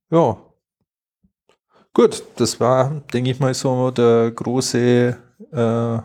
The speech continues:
große Überblick, wie, wie wird man Destillateur und was sind die, was sind die Bereiche des Destillateurwesens.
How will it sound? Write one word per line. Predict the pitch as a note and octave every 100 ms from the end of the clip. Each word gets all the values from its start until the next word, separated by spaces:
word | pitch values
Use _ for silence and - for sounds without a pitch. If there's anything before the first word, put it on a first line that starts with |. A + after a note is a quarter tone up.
| - _ _ _ _ _ _ _ - _ -
große | B2 B2+ C3
Überblick, | B2 B2+ B2+ B2
wie, | B2 B2+ B2
wie | A#2 B2
wird | B2+
man | B2+ A#2
Destillateur | A#2+ - A2+ A2+ - C3 A#2+
und | G#2
was | A2
sind | - A#2
die, | A2 A2+ A2+
was | A2 G#2
sind | A#2+
die |
Bereiche | - - A2 A#2+ A2+
des | G#2 G2+ - - - _ -
Destillateurwesens. | - - G#2 G2+ - G#2 A2 G#2+ A2+ G2+ -